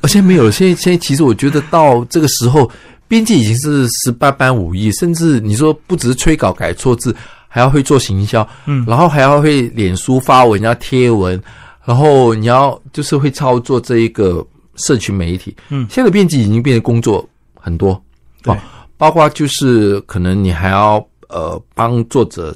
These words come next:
Speaker 1: 处理很多线上线下的东西。我觉得就是多了这个网络的东西，其实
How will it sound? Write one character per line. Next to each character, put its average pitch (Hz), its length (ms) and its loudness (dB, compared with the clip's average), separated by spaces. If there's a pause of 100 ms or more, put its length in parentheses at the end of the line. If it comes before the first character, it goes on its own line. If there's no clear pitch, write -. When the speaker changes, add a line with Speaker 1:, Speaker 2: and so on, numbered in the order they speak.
Speaker 1:
处 98 280 -6
理 92 180 -4
很 87 160 -8
多 104 320 0 (320)
线 120 220 -4
上 107 220 -2
线 101 220 -4
下 98 180 -2 (400)
的 - 100 -20
东 127 220 0
西。 117 340 -6 (300)
我 135 80 -4
觉 170 100 0
得 180 120 -4
就 175 100 -6
是 147 420 2
多 180 300 2
了 143 100 4
这 147 240 -2
个 98 420 -2 (200)
网 98 200 -2
络 135 160 0
的 107 140 2
东 113 180 -2
西， 113 160 -6
其 98 200 -6
实 90 200 -4